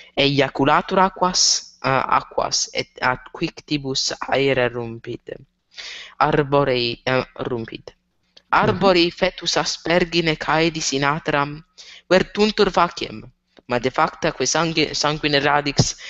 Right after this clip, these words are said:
Speaker 1: purpureo tingit pendentia mora colore.
Speaker 2: Mhm, consiste.
Speaker 1: Et
Speaker 2: Ergo habeo puniceo, puniceo purpureo idem est. Colore, dico.
Speaker 1: Ah, ita.
Speaker 2: Ergo,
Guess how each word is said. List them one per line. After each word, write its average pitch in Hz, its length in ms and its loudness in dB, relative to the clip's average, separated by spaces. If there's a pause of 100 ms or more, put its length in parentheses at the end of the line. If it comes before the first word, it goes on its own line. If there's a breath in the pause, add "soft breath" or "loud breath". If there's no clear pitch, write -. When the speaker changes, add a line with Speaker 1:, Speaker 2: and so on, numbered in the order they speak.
(320 loud breath)
Speaker 1:
purpureo 214 840 0
tingit 175 680 -4 (160)
pendentia 143 960 -4
mora 123 340 0
colore. 104 580 -4 (220)
Speaker 2:
Mhm, 208 520 2
consiste. - 640 0 (420 loud breath)
Speaker 1:
Et - 120 0
Speaker 2:
Ergo 120 160 4
habeo 110 240 4
puniceo, 131 880 0 (460 soft breath)
puniceo 110 600 -2
purpureo 113 720 -2
idem 90 280 -4
est. - 280 -12 (440)
Colore, 107 500 -2
dico. - 340 -14 (640)
Speaker 1:
Ah, 156 160 0
ita. 135 280 -4 (1500 loud breath)
Speaker 2:
Ergo, 147 440 2